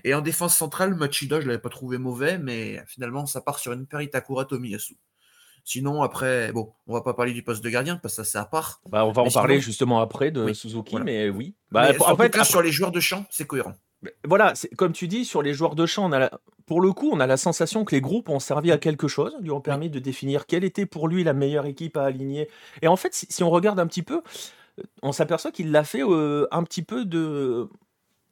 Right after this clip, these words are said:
Speaker 2: de manière un peu, euh, compli-, euh, continue, c'est-à-dire que,
Speaker 1: Mm.
Speaker 2: tu vois, euh, euh, euh, je pense à Dohan qui est arrivé, puis ensuite il a mis
Speaker 1: Mm.
Speaker 2: tel joueur, enfin, tu vois,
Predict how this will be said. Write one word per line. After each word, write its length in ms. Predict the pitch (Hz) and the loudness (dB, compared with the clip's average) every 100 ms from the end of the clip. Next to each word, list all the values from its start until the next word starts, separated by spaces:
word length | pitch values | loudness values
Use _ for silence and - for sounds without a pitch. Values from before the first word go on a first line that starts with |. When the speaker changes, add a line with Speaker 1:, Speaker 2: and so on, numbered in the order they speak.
| _ | _
Speaker 2:
de 180 | - 143 | -2 0
manière 340 | 151 165 202 190 | 2 4 4 2
un 80 | |
peu, 400 | 175 220 233 180 | 0 -2 0 2
euh, 40 | 151 | 0
compli-, 360 | 175 156 127 | -2 -6 -2
euh, 120 | 143 135 | -2 0
continue, 540 | 202 208 226 233 277 | 0 0 0 0 0
c'est-à-dire 480 | - 151 143 151 - | -4 -4 -2 -2 -4
que, 220 | 143 143 | -4 -4
Speaker 1:
Mm. 20 | |
Speaker 2:
tu 140 | 139 143 | -4 -4
vois, 260 | 196 196 | 0 2
euh, 140 | 143 127 - - - _ 123 | 2 0 -6 -20 -20 _ 0
euh, 300 | 123 123 123 120 120 120 117 120 | 4 4 2 0 -4 -4 -4 -2
euh, 480 | 120 120 117 117 117 | -2 -2 -2 -2 -2
je 120 | 127 | -2
pense 240 | 151 139 | -2 2
à 80 | 131 | 2
Dohan 460 | 135 151 151 151 160 | 4 6 8 6 4
qui 160 | 135 | 4
est 20 | |
arrivé, 640 | 131 131 165 170 156 160 160 | 4 4 2 -2 0 0 -2
puis 160 | - | 0
ensuite 340 | 135 135 156 - | 0 0 -6 2
il 80 | 135 | 2
a 80 | |
mis 120 | 131 127 | 4 2
Speaker 1:
Mm. 40 | |
Speaker 2:
tel 180 | 160 160 | 2 0
joueur, 440 | 147 151 147 147 | 0 -2 0 -2
enfin, 180 | 139 127 | -4 -10
tu 140 | 123 | -4
vois, 160 | 170 | -4